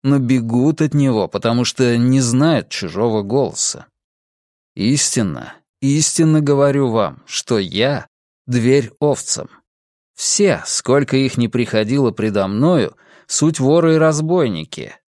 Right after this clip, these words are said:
но овцы не послушали их. Я есть дверь. Кто войдет мною,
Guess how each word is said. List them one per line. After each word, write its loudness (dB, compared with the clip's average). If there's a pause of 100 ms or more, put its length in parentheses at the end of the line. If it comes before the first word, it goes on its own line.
но 2
овцы 0
не 2
послушали -4
их. -16 (600)
Я 2
есть -2
дверь. -2 (360)
Кто 2
войдет 2
мною, 0